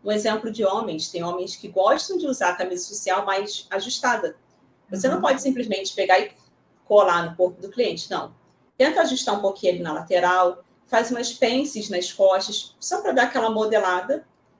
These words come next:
Speaker 1: e sempre mostra pro cliente no espelho, "Olha, vai ficar assim desse jeito.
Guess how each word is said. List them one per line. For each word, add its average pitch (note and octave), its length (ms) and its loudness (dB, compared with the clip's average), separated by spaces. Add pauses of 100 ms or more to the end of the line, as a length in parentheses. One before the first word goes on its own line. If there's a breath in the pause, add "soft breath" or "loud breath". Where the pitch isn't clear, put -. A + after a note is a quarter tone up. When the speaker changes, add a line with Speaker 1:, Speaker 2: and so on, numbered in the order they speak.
(120)
Speaker 1:
e A3+ 60 -10
sempre C#4 500 2
mostra G#3 400 -2
pro F3+ 120 -14
cliente G#3 580 -2 (100)
no G3 80 -8
espelho, G#3+ 480 4
"Olha, - 320 2 (200)
vai - 120 -2
ficar F3 300 -2
assim G3+ 240 -4
desse F#3+ 240 -8
jeito. C4+ 320 2